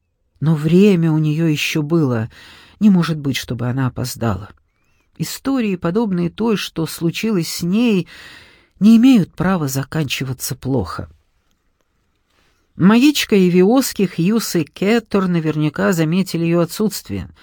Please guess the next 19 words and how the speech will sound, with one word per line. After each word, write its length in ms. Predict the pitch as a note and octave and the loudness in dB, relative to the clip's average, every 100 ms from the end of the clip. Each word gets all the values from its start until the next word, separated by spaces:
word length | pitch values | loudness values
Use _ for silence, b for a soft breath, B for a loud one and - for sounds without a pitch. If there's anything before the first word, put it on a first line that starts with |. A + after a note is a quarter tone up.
| B B B | B B B
но 100 | - | -4
Сиони 400 | - - G#3 F3 | -2 0 0 0
поняла, 380 | E3+ E3 E3+ F#3+ | -4 -4 -2 -2
что 180 | - D#3+ | -4 -4
ее 140 | D#3+ | -2
вообще 480 | D#3+ E3+ - B3+ C#4 | -2 -4 -4 -6 -4
не 160 | E3+ A#2+ | -4 -6
тревожат 480 | C#3+ D#3+ D3+ C#3+ | -4 -4 -4 -6
кары, 460 | - G3 A3 G3+ E3+ b b b b b | -6 -4 -2 -4 -6 b b b b b
которыми 460 | - D3+ G#3+ F#3+ D#3+ | -8 -4 -2 -2 -2
ей 200 | D3 D3 | -2 -2
будут 360 | C3+ D3 C#3+ | -2 -4 -6
угрожать. 760 | C#3+ C3 C#3 B2 C3 G2+ - - | -6 -6 -6 -2 -4 -4 -8 -14
Какое 360 | - D3 B3+ E4 | -12 -8 -4 -4
ей 280 | D#3+ D3+ C#3+ | -2 -2 -4
дело 380 | C3+ F#3 E3 C#3 | 0 0 0 -2
до 140 | D3 | -4
претензий 760 | - C#3+ C3+ F3+ F#3 D3 C#3+ C3+ | -4 -6 -6 -6 -6 -4 -4 -4
преподавателей? 1120 | C#3+ C#3+ C3+ C3+ C#3 D#3+ D#3+ - A2+ G#2 | -4 -6 -6 -6 -4 -2 -4 -6 -10 -12